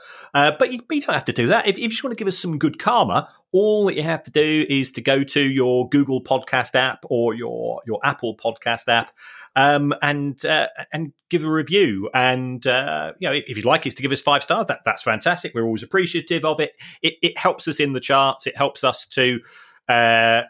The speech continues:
have, have some credibility, wh-, which when you've got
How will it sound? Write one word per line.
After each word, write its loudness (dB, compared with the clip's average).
have, -2
have 0
some -2
credibility, 0
wh-, -4
which -6
when 0
you've -6
got 0